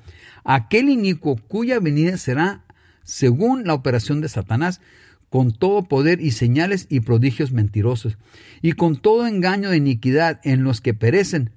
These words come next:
por cuanto no recibieron el amor de la verdad para ser salvos. Y por causa de esto, Dios les envía un poder engañoso para que crean la mentira, para que sean condenados todos los que no creyeron a la verdad antes y se complacieron en la injusticia".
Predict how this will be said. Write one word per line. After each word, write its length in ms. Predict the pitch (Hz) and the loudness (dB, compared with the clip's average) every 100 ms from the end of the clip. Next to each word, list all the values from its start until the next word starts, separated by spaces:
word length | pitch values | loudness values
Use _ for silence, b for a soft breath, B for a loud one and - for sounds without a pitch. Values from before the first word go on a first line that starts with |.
| _ | _
por 240 | 123 117 | 0 0
cuanto 400 | - 131 113 110 | 2 0 0 2
no 220 | 113 175 349 | 2 4 0
recibieron 600 | 302 - 151 156 190 151 | -2 0 0 2 2 2
el 80 | |
amor 300 | 107 120 151 | 2 2 0
de 100 | 165 | 0
la 120 | 143 113 | 0 0
verdad 500 | 101 98 147 160 - | 0 0 -4 -4 -6
para 180 | 98 92 | -4 -4
ser 240 | 123 110 | -4 -4
salvos. 440 | - 104 107 110 B B B | -2 0 0 -2 B B B
Y 140 | 190 202 | 0 2
por 280 | 185 160 - | 2 0 0
causa 460 | 208 240 - 190 | 2 2 2 0
de 160 | 170 226 | 4 2
esto, 340 | - 151 123 B B 131 | 0 -4 -4 B B 0
Dios 400 | 127 190 196 190 | 4 6 4 0
les 180 | 165 | 0
envía 380 | 147 131 147 175 | 0 0 2 2
un 140 | 175 151 | 2 0
poder 280 | 147 160 | 2 2
engañoso 560 | 160 131 139 196 185 123 B B - | 0 -2 -2 -2 -4 -6 B B -4
para 200 | 120 107 | -2 0
que 160 | 107 | 0
crean 240 | 95 135 123 | 0 0 2
la 80 | 104 | 2
mentira, 520 | 98 90 110 104 104 b b b - | 0 0 0 0 -2 b b b -2
para 160 | 131 | 0
que 120 | 113 117 | 2 0
sean 240 | 156 156 | 0 0
condenados 760 | 131 120 107 127 147 151 123 _ _ | 0 2 2 2 0 -2 -6 _ _
todos 360 | 170 170 170 147 | 2 2 2 0
los 160 | 117 | -2
que 80 | 117 | -2
no 160 | 123 120 | -4 -2
creyeron 440 | 131 135 160 131 | 0 0 -2 -2
a 80 | 107 | -2
la 100 | 101 | 0
verdad 440 | 101 117 127 - b b b b - | -2 -2 -2 -6 b b b b -4
antes 540 | 247 294 185 208 190 _ | 0 0 0 -4 -4 _
y 120 | 135 | -4
se 140 | 113 113 | -2 -2
complacieron 640 | 110 98 101 143 151 127 | -2 -2 -4 -2 -4 -2
en 140 | 123 113 | 0 2
la 80 | |
injusticia". 680 | 104 101 85 80 69 - - | 0 -4 -12 -14 -16 -18 -20